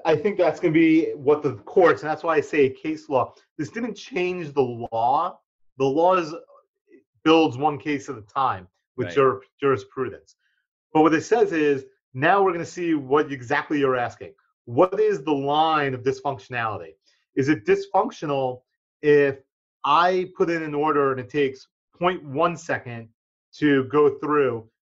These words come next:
Speaker 1: but the person behind me went through in point in half of that time? The speed equal dysfunctionality. That's gonna be a line. It's kind of like, you know, uh, using a, a real world example. Um,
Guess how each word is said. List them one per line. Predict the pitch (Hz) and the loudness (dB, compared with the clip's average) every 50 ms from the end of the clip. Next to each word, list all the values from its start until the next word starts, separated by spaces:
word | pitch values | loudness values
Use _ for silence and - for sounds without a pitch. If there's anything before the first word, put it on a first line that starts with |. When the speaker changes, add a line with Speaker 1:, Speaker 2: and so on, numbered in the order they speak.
| _ _ _ _ - | _ _ _ _ -6
Speaker 1:
but | - 101 | -6 -6
the | - - | -4 -2
person | - 175 170 170 190 160 | 0 0 0 0 -2 -6
behind | 151 170 - - 190 202 202 190 | -6 -8 -4 -2 0 0 0 0
me | 165 156 147 143 139 135 - _ _ _ _ | 0 0 0 0 -2 -4 -8 _ _ _ _
went | 135 139 151 156 - | -2 0 0 0 0
through | - 156 147 147 | -2 0 0 0
in | 135 117 | -2 -4
point | - _ 156 151 147 151 151 | -8 _ -6 -4 -4 -6 -6
in | 143 131 120 | -10 -12 -12
half | 104 - 156 147 143 - | -10 -6 -6 -6 -4 -4
of | 139 | -4
that | 131 120 113 104 - | -4 -4 -4 -6 -8
time? | 127 107 92 - _ _ _ _ _ _ _ _ _ _ _ - | -10 -12 -12 -14 _ _ _ _ _ _ _ _ _ _ _ -8
The | 127 117 | -6 -6
speed | - - - _ 175 196 196 180 165 151 143 | -8 -10 -12 _ -4 0 2 2 2 2 2
equal | 151 143 139 147 147 143 131 | 0 -4 -2 0 2 0 0
dysfunctionality. | 131 127 - - 135 131 - - - 127 120 113 113 104 92 82 82 - _ _ _ _ _ _ _ _ _ _ - | 0 -4 -6 -6 -6 -6 -8 -12 -8 -6 -4 -4 -4 -4 -6 -10 -14 -18 _ _ _ _ _ _ _ _ _ _ 2
That's | 135 139 143 - | 2 2 2 0
gonna | - 170 151 | -2 -2 0
be | 156 156 | 2 2
a | 151 | 2
line. | 151 147 139 127 117 113 | 2 2 2 0 -2 -4
It's | 117 113 - | -10 -12 -8
kind | - 185 190 196 | -6 -4 -4 -2
of | 180 | -2
like, | 180 170 160 156 151 | 0 0 0 -2 -2
you | 160 | -4
know, | 147 143 139 139 135 131 131 131 _ _ _ _ _ _ _ _ _ _ - | -4 -4 -2 -2 -4 -6 -8 -10 _ _ _ _ _ _ _ _ _ _ -4
uh, | 131 127 127 123 123 120 120 120 120 120 120 117 120 | -4 -2 -2 0 -2 -2 -2 -4 -6 -8 -10 -12 -16
using | 123 135 135 151 160 143 151 147 | -14 -8 -6 -4 -4 -4 -4 -4
a, | 147 147 143 135 127 | 0 0 0 0 0
a | 127 143 143 139 120 | -2 -6 -10 -10 -4
real | 120 147 165 165 165 160 151 | 0 2 2 4 2 2 0
world | 156 156 151 139 | 0 0 0 0
example. | 135 127 110 110 131 127 127 131 123 - 104 92 87 - _ _ _ _ _ _ _ _ - | 0 -4 -6 -6 -4 -4 -4 -6 -8 -10 -12 -12 -12 -14 _ _ _ _ _ _ _ _ -4
Um, | 127 123 123 123 120 120 117 113 107 107 | -2 0 0 2 0 0 -2 -4 -6 -10